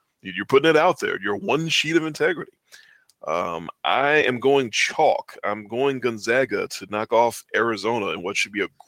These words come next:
great game. I think it's finally time for Gonzaga to sort of get over the hump and make that Final Four. You, you had Northwestern never making a tournament all these years, and you've got Gonzaga with all the love that they've always had and all the different number one and number two seeds over the years,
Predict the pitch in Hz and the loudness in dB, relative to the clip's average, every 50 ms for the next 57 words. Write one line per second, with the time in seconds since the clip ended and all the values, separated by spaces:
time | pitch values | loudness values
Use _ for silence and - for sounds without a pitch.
0 | - 90 104 110 113 107 - _ _ - 104 107 104 - - - 156 165 - - | -12 -6 -4 -4 -4 -4 -6 _ _ -10 -10 -8 -8 -10 -8 -8 -4 -4 -4 -4
1 | - - - - 120 131 131 123 131 123 - - - 123 117 110 107 104 98 101 | -4 -6 -2 0 0 0 2 0 0 -2 -2 -6 -4 -2 -2 0 0 -2 -2 -4
2 | 98 110 _ _ - - _ _ _ - - 110 104 113 107 104 98 107 107 107 | -8 -12 _ _ -20 -20 _ _ _ -6 -6 -4 -4 -4 -8 -4 -2 -2 -2 0
3 | 101 104 101 104 101 - - 101 98 98 104 101 104 98 92 - - 104 104 92 | -2 -4 -6 -4 -6 -4 -4 -6 -6 -6 -4 -4 -4 -4 -4 -6 -4 -4 -4 -6
4 | 98 95 95 98 101 - - 107 107 - - - 95 92 82 76 - - - 95 | -6 -8 -6 -8 -8 -4 -4 -4 -4 -4 -4 -2 -2 -2 -2 -4 -8 -8 -6 -6
5 | 95 95 - - - _ _ _ _ _ 110 110 107 98 101 110 110 120 139 143 | -6 -6 -8 -14 -20 _ _ _ _ _ -2 -2 -2 0 0 0 0 2 2 2
6 | 135 127 127 139 143 - 123 127 131 131 - - 120 107 107 120 123 120 113 113 | 2 2 2 2 2 2 2 2 2 2 2 -2 -2 -2 -2 0 0 0 0 0
7 | 123 120 123 110 104 - - - - 113 113 113 107 101 98 98 101 98 95 98 | -2 -2 -4 -6 -6 -6 -8 -10 -6 -4 -4 -2 -2 -2 -2 -2 -2 -2 -6 -8
8 | 95 98 98 - 107 110 104 95 90 87 - - - - - _ _ _ - 110 | -10 -10 -10 -8 -6 -4 -4 -4 -4 -4 -8 -10 -16 -20 -20 _ _ _ -4 -4
9 | 104 95 - 117 107 - 123 107 98 92 - 113 117 120 110 113 107 101 101 104 | -4 -2 0 -2 -2 -2 -4 -6 -4 0 2 2 2 2 2 -2 -2 -2 0 0
10 | 110 107 110 104 101 98 98 104 104 107 101 98 90 104 110 110 107 98 101 98 | 2 2 2 0 0 0 0 0 0 -2 -4 -6 -6 -6 -4 -2 -2 -2 -2 -4
11 | 98 98 98 - 120 107 101 101 98 101 92 101 98 104 104 98 92 98 101 - | -6 -6 -6 -4 -4 -2 -2 -2 -4 -4 -2 -2 -2 -2 -4 -6 -8 -8 -12 -8
12 | - 104 95 92 - _ _ _ _ _ _ _ 113 107 104 110 104 107 110 110 | -8 -8 -8 -8 -12 _ _ _ _ _ _ _ -4 -2 0 2 2 4 2 2
13 | 107 104 101 107 101 110 107 - - - 120 104 - - - 110 107 107 - 110 | 2 0 -2 -2 -4 -4 -6 -6 -6 -6 -4 -4 -4 -2 -2 -4 -6 -6 -4 -4
14 | 104 101 98 101 98 98 98 104 107 104 95 | -6 -4 -6 -8 -10 -8 -6 -4 -4 -4 -4